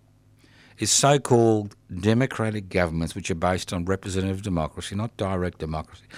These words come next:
but representative democracy, using the state power in order to entrench themselves in power and entrench their ideology.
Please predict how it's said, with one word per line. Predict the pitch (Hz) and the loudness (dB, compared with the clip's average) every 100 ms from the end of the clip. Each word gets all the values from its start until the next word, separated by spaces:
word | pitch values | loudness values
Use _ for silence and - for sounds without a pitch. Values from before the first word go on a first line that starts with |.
| - | -16
but | - 92 | -6 -2
representative | 107 117 107 113 110 | 0 2 4 2 2
democracy, | 113 90 - 82 - 82 90 _ _ _ _ _ _ _ _ _ _ _ _ _ _ _ _ _ _ - | 2 2 0 -4 -6 -8 -8 _ _ _ _ _ _ _ _ _ _ _ _ _ _ _ _ _ _ -2
using | 104 120 151 156 135 143 139 - _ _ _ _ _ _ _ | 6 10 10 8 4 2 2 -4 _ _ _ _ _ _ _
the | 95 | -4
state | - - - - 117 127 - _ | -2 0 0 4 4 4 -2 _
power | - 107 95 85 78 78 98 _ _ _ _ _ _ - - - - | -8 0 2 2 0 -4 -8 _ _ _ _ _ _ -20 -20 -18 -2
in | 104 | 4
order | 107 | 6
to | 101 101 | 6 2
entrench | 92 92 - - 113 107 - - - _ _ _ _ _ _ _ _ _ _ _ _ _ _ _ _ _ _ _ - | 2 0 -2 2 2 2 -4 -6 -10 _ _ _ _ _ _ _ _ _ _ _ _ _ _ _ _ _ _ _ -10
themselves | 87 78 123 131 185 170 - | -6 0 8 8 8 2 -6
in | 110 107 | -4 -4
power | - 90 87 87 113 - _ _ _ _ _ _ _ _ _ _ - | -2 0 0 -2 -6 -12 _ _ _ _ _ _ _ _ _ _ 0
and | 110 | 2
entrench | 110 - 120 107 - | 2 4 2 2 0
their | 107 95 | 2 4
ideology. | 92 87 82 85 82 78 65 | 4 4 4 2 0 -4 -12